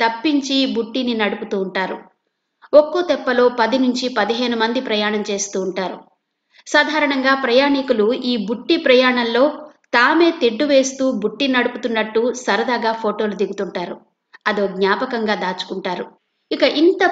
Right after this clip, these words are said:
ప్రసిద్ధమైన దత్తక్షేత్రం కురువపురానికి ఎలా వెళ్లాలో చూద్దాం. కురువపురం కర్ణాటక రాష్ట్రంలోని రాయచూర్కు దాదాపు ముప్పై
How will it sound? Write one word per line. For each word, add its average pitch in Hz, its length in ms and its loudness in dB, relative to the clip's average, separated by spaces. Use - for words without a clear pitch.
ప్రసిద్ధమైన 294 720 2
దత్తక్షేత్రం 254 840 0
కురువపురానికి 262 760 0
ఎలా 240 140 2
వెళ్లాలో 202 320 -2
చూద్దాం. 180 300 -6
కురువపురం 339 580 4
కర్ణాటక 320 540 2
రాష్ట్రంలోని 277 640 2
రాయచూర్కు 294 600 0
దాదాపు 302 420 2
ముప్పై 262 280 0